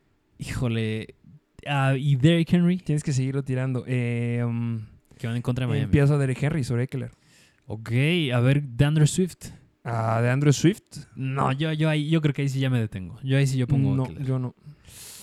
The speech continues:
Speaker 1: Es que, eh, eh, eh, Swift la tiene difícil en contra de Dallas.
Speaker 2: Es que recuerdas cuáles son de los corredores o de los jugadores que son muy buenos siendo el dos y cuando son el uno son basura.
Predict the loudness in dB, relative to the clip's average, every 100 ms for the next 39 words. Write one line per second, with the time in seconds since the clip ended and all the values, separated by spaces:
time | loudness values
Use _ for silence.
0 | -8 -6 0 2 2 -4 -8 -10 -10 -16
1 | -18 -16 -10 -6 -2 2 2 2 2 2
2 | 0 2 0 0 -2 -4 -6 -10 -14 -16
3 | -6 -4 2 2 2 2 4 6 6 4
4 | 2 -6 -12 _ _ _ _ 2 4 4
5 | 4 4 4 2 2 4 4 6 6 6
6 | 6 4 4 6 4 4 6 6 6 2
7 | -14 -2 4 8 8 8 6 10 10 8
8 | 4 4 8 6 8 8 8 2 -4 -12
9 | _ -6 0 4 6 6 6 6 8 6
10 | 4 2 2 4 2 4 4